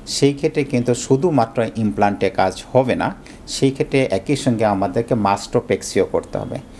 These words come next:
এই মাস্টোপেক্সিটা একই সাথে আমরা ইমপ্লান্টের সাথেও করতে পারি।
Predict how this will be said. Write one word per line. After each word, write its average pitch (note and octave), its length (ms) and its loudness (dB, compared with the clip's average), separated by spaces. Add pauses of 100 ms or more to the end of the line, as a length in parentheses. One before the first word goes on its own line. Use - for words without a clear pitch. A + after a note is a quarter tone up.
(260)
এই D3 180 4
মাস্টোপেক্সিটা C3+ 960 0 (420)
একই A#2+ 280 2
সাথে C#3+ 280 2
আমরা B2 200 2
ইমপ্লান্টের A#2 460 0
সাথেও C#3 320 -2
করতে C3 300 -2
পারি। G3+ 200 0